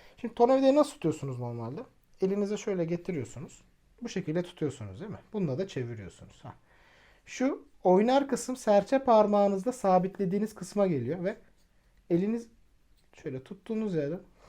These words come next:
hızlı bir şekilde açmanızı sağlıyor. Yani şu büyük olanda da aynısı var. Şunu da karşılaştırayım size. Mesela bunu da mesela burası dönüyor. Ama şu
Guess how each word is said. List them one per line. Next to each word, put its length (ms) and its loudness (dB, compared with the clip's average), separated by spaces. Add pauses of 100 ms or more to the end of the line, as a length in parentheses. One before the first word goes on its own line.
(100)
hızlı 360 -2
bir 40 -2
şekilde 580 -4
açmanızı 540 -6
sağlıyor. 480 -12 (680)
Yani 200 -6 (1500)
şu 300 -6
büyük 340 2
olanda 380 6
da 120 2
aynısı 440 -4
var. 240 -6 (540)
Şunu 260 -10
da 80 -8
karşılaştırayım 800 -6
size. 300 -10 (1900)
Mesela 280 -20
bunu 160 -8
da 80 -10
mesela 480 -14
burası 320 -18
dönüyor. 300 -16 (580)
Ama 300 -8 (380)
şu 220 -6